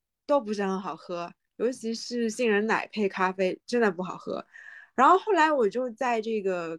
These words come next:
伦敦的咖啡馆里是第一次喝到了燕麦拿铁，我觉得，哎，还挺好喝的，有一种醇香。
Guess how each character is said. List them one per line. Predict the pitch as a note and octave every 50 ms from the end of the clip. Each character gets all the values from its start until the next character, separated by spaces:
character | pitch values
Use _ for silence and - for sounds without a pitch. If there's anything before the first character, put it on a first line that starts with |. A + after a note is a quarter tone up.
| - _
伦 | - - F3+ G3 G3 G3+ A#3 C4
敦 | B3+ C#4+ C#4+ C#4 C#4 C#4+ C#4+ C#4 C4+ - _ _ _ _ _ _ -
的 | - G3
咖 | G3 - B3+ C4+
啡 | C4 C#4+ C#4+
馆 | - A#3 G#3+ G#3+
里 | F#3+ F3
是 | F3 F3 G3
第 | G3 - G#3+ A3 A3+
一 | A#3+
次 | A#3 - A3 G#3
喝 | - - G#3+
到 | G3+ G#3 G3 F#3 E3+
了 | D#3+ C#3+ C#3+
燕 | F3+ G3 A3 G3+ F#3+
麦 | F#3 E3+ D#3 D3
拿 | C#3 C3+ B2 D3
铁， | - - - -
我 | -
觉 | - C#3
得， | D3 C3 - - _ _ _ _ _ _ _ -
哎， | G3 A#3+
还 | B3+ - C#4 C#4+
挺 | - - G3 G#3+
好 | - - D4+ G3+
喝 | - - - - A3+
的， | A3 G3+
有 | E3+ E3+
一 | G#3+ B3
种 | - - A3 F#3 D#3+ D#3 D#3
醇 | - - - F#3+ E3 E3+ G#3
香。 | G#3+ - C#4 C4 C4 C4+ C#4+